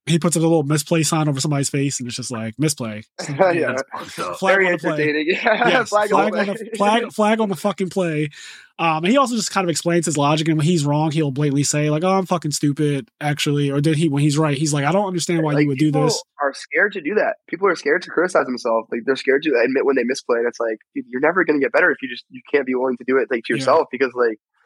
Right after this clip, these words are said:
Speaker 2: proving yourself to your friends will never hold it, like, a candle to, like, you being able to, like, prove yourself to yourself.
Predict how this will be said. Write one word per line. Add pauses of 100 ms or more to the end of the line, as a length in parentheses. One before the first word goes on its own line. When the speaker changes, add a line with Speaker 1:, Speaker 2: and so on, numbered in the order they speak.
(320)
Speaker 2:
proving
yourself
to
your
friends
will
never
hold
it, (100)
like,
a
candle
to,
like,
you
being
able
to,
like,
prove
yourself
to
yourself.